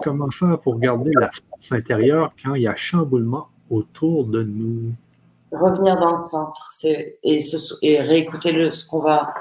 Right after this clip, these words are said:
Speaker 2: bah, cette série de ce soir, mais vraiment revenir dans le centre, Monique. C'est,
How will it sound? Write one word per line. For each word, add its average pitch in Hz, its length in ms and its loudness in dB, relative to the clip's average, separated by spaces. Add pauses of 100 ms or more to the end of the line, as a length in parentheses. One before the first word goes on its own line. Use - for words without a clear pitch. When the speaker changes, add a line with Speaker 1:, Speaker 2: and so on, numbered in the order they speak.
(380)
Speaker 2:
bah, - 80 0
cette 160 240 0
série 156 300 0
de - 40 -10
ce - 140 -2
soir, - 680 -2
mais 151 80 -6
vraiment 160 320 2
revenir 160 340 2
dans 147 100 2
le 139 60 -2
centre, - 440 -6
Monique. 131 300 -8
C'est, 135 400 -2